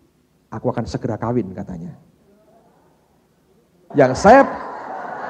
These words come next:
ini belum seluruhnya mengkilap. Saya tunjukkan ujungnya, dia saya tegang.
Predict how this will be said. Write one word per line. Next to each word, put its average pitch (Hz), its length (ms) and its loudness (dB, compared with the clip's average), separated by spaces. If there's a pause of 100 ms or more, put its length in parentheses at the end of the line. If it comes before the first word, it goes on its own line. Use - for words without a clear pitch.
(840)
ini 208 160 10
belum 175 320 10
seluruhnya 185 560 10
mengkilap. 156 580 6 (920)
Saya 147 160 6
tunjukkan 175 440 6
ujungnya, 196 360 8
dia 175 120 6
saya 175 120 2
tegang. - 240 2